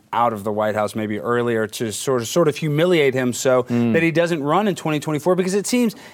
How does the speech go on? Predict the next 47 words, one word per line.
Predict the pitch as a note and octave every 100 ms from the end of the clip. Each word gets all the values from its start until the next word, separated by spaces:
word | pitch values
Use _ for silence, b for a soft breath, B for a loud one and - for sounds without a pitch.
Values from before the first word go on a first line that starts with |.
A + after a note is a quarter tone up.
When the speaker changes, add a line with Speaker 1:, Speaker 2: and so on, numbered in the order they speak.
| B
Speaker 1:
you | F#3+
know, | F3+
for | E3 E3
me, | D#3+ G#3+ G3 D3+
a | G#2
little | D#3 F3+ C4
too | - B3
convenient | - D#3+ C3+ F3 D3 A2
that | A2
this | C#3
is | C3
coming | - D3 C#3
out | C3+ C3+
almost | D3+ G3 F#3+
in | D#3
a |
drip | A2 - B2 D3+ D#3 - b b b -
factor. | B2+ G#2+ -
You | A#2
know, | B2 B2
you | C3+
know, | C#3 C3
it's | B2
just | B2+ A2
a |
little | C#3+ -
Speaker 2:
Yeah. |
Speaker 1:
bit, | E3+ E3+ -
a |
little | C3+ D3 D3
bit, | C#3
a |
little | B2 D3
bit. | C3+ A#2+
And |
I | D3
think | A3 F3+
there's | C3+
a |
lot | B2 B2 G#2+
more | A#2 C3
that | G2+
we're |
gonna | F#2 F2+
see, | F#2+
Stu. | F2+ - G2+ C#3
Speaker 2:
Meaning, | D3 C#3